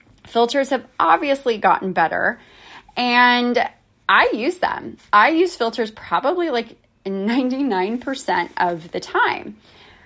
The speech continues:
But what I'm noticing are people that, that just go filter free all the time. And I think that that's great. Like, if that's what you want to do, fine.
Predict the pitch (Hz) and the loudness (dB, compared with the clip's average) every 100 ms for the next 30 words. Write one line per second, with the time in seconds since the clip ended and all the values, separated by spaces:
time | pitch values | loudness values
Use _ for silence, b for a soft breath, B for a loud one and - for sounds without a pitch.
0 | b b b _ 277 - 240 240 302 339 | b b b _ 2 2 -4 4 6 6
1 | - - 277 269 247 240 247 330 359 - | 4 2 2 2 0 2 0 0 -4 -4
2 | 185 - - - - _ _ _ _ _ | -4 -4 -10 -12 -14 _ _ _ _ _
3 | 233 233 - - 262 262 254 240 226 226 | 2 2 -4 -6 -6 2 4 6 4 2
4 | 226 _ _ _ _ _ _ _ _ _ | -2 _ _ _ _ _ _ _ _ _
5 | _ _ - _ _ 208 285 - 214 277 | _ _ -20 _ _ 4 4 4 0 0
6 | 208 277 311 - 339 330 254 262 285 - | 0 -2 -2 2 0 4 2 4 -2 -2
7 | 220 220 - 185 214 208 - 233 285 _ | -2 2 4 4 0 -2 -4 -4 -8 _
8 | _ _ 220 208 208 214 208 214 180 185 | _ _ 0 2 0 -4 -4 0 0 0
9 | - _ _ _ - 185 185 294 - 220 | -10 _ _ _ -8 -4 -2 -4 -2 -2
10 | 214 - 208 220 233 277 294 277 240 - | -2 -6 -2 0 0 -2 -4 0 0 0
11 | 240 208 180 185 240 - _ _ _ - | -6 -4 -2 -4 -6 -14 _ _ _ 0
12 | 427 381 - 214 | 2 2 -2 -12